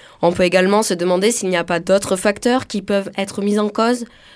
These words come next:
euh, dans le déclin de ces insectes. On va également, euh, se questionner dans un autre temps sur l'autre revers de la pièce, c'est-à-dire la protection. En effet, si nous savons que les abeilles sont en danger, alors comment les protéger ?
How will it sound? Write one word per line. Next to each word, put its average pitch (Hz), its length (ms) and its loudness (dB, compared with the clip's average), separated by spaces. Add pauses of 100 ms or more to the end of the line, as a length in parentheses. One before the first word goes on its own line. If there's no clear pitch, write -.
(140)
euh, 175 120 -2
dans 180 200 2
le 180 100 2
déclin 190 360 -2
de 190 120 -2
ces 180 220 -6
insectes. 190 560 -2 (680)
On 175 60 2
va 196 160 4
également, 226 540 2
euh, 170 160 2
se 180 160 -6
questionner 202 640 0
dans 180 100 0
un 170 160 0
autre 180 260 -2
temps 220 240 0
sur 180 260 -6
l'autre 208 320 -2
revers 208 220 -2
de 185 80 -4
la 170 120 -2
pièce, 208 340 -4 (260)
c'est-à-dire 180 420 -2
la 170 120 2
protection. 185 580 -2 (540)
En 185 100 4
effet, 247 320 2
si 208 140 -4
nous 185 100 -2
savons 196 280 -2
que 202 80 -12
les 170 160 -4
abeilles 180 240 0
sont 180 140 -6
en 160 80 0
danger, 180 460 0 (500)
alors 165 180 0
comment 208 240 2
les 214 120 2
protéger ? 185 600 -4